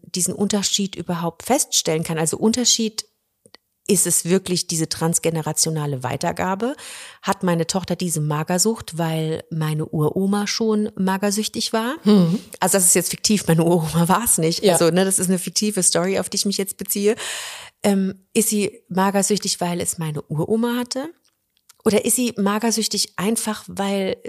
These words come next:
Speaker 1: das Zeitalter sie so ein bisschen dahin bringt? Instagram, die Filter und das alles sehr aufs Äußere ist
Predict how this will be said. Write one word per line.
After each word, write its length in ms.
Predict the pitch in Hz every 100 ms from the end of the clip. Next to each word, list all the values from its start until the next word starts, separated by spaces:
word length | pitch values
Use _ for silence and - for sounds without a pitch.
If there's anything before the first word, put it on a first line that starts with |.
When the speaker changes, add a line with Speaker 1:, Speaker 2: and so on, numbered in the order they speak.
| - - - - - - - - _
Speaker 1:
das 280 | - 208 -
Zeitalter 640 | - 220 311 - 247 226 190
sie 140 | 180
so 120 | 165
ein 140 | 160 -
bisschen 400 | 165 - 156 147
dahin 1040 | 147 139 135 - - 147 160 151 139 - - _ _
bringt? 440 | 151 143 135 135 - _
Instagram, 680 | - 214 - 190 190 175 180
die 100 | 196
Filter 880 | - - 196 190 - 180 175 170 -
und 500 | - 196 180 180 180 - 175
das 280 | 175 - -
alles 280 | - 180 -
sehr 200 | 190 -
aufs 240 | 208 -
Äußere 460 | 180 196 - 190 196
ist 340 | 180 180 -